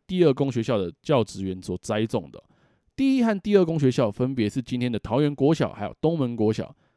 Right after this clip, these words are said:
石灯笼是参道的照明，也是庭院的造景。但是现在大家去桃园神社看到的石灯笼，并不是神社建造时候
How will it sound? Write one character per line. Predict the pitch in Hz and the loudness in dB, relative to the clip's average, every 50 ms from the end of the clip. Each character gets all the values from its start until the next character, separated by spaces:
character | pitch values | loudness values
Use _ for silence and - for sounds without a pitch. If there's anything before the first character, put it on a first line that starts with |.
| _ _ _ _ _ | _ _ _ _ _
石 | _ - - 190 247 | _ -8 -4 -2 2
灯 | 269 294 302 | 2 4 4
笼 | 285 247 233 220 | 4 2 0 0
是 | - 262 226 | -2 -4 -6
参 | - - - - 202 208 220 | -6 -6 -6 -4 -4 -4 -2
道 | 208 240 208 160 | 0 2 4 4
的 | 131 | 4
照 | 123 - - 180 131 110 | 2 2 0 0 0 -2
明， | 104 98 104 107 | -4 -6 -8 -8
也 | 98 87 82 | -8 -10 -10
是 | - 127 113 | -10 -12 -12
庭 | - - - 104 107 | -10 -10 -10 -8 -6
院 | 123 131 120 | -4 -4 -4
的 | 104 | -6
造 | - - - 190 113 87 | -8 -4 -2 -2 -2 -2
景。 | 87 - - - _ _ _ _ _ _ _ _ | -6 -10 -14 -20 _ _ _ _ _ _ _ _
但 | - 139 131 | -6 -6 -6
是 | 117 - 139 127 117 110 | -4 -2 -2 -2 -2 -2
现 | 104 - 147 139 | -4 -4 -4 -2
在 | 135 135 131 | 0 0 0
大 | 131 135 | 0 2
家 | 139 147 147 | 0 0 0
去 | 139 151 | 0 -4
桃 | - - 127 131 | -4 0 2 2
园 | 135 139 135 | 2 2 2
神 | - 143 147 143 | 0 -2 -4 -2
社 | - 180 160 | 0 -2 -2
看 | - - 170 165 | -2 -4 -8 -4
到 | 170 160 | 0 2
的 | 143 123 | 2 0
石 | - - - 143 147 | 0 -2 -6 -2 0
灯 | 185 196 202 | 0 0 2
笼， | 175 139 143 147 - _ _ _ _ _ _ _ - | 0 0 0 -2 -8 _ _ _ _ _ _ _ -4
并 | - 247 220 | -2 -2 -2
不 | 160 156 147 | -2 -4 -6
是 | - - 175 143 | -6 -6 -8 -6
神 | - 120 110 117 | -4 -4 -4 -2
社 | 117 147 127 123 | 0 0 0 0
建 | - 175 143 117 | 0 -2 -2 -2
造 | 110 - 143 117 | -2 -2 -2 -2
时 | 101 - - 104 101 | -2 -4 -6 -4 0
候 | 120 113 104 | 2 2 0